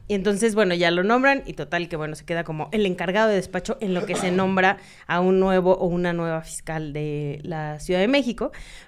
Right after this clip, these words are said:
Pero, eh, hay aquí una controversia porque, bueno, en principio, este, él es licenciado en sociología, ¿no? Y entonces, dentro de la Constitución de la Ciudad de México, dice que quien sea fiscal tiene que ser abogado.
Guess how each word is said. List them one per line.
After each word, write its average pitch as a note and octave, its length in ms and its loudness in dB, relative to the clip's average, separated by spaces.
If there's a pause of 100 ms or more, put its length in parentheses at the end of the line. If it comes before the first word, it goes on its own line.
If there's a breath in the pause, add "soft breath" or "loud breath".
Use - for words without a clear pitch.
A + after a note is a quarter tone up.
Pero, D#4+ 540 6
eh, F#3+ 520 2 (120)
hay G#3 240 4
aquí A#3+ 200 -2
una B3 160 0
controversia G#3 720 -2
porque, F#3+ 480 0
bueno, D#3 180 -6
en D3+ 100 -8
principio, D4 520 -2 (360)
este, D#3 680 -10
él D#3+ 260 -6
es D#3+ 360 -8
licenciado D#3 600 -6
en D#3 80 -6
sociología, F#3+ 680 -2 (340)
¿no? - 160 -10 (540 loud breath)
Y G#3+ 120 2
entonces, A#3 720 4
dentro E3+ 220 -2
de E3 60 0
la E3 100 0
Constitución F3+ 500 -6
de C4 60 0
la B3+ 120 -2
Ciudad G#3 180 -4
de G3+ 40 -6
México, F#3 560 -6
dice F#3+ 560 -2 (140)
que D3+ 160 -10
quien D3 240 -8
sea F3+ 240 4
fiscal F3 380 -4
tiene D#3 280 -8
que D3+ 140 -10
ser C#3 320 -10 (160)
abogado. F3 480 -4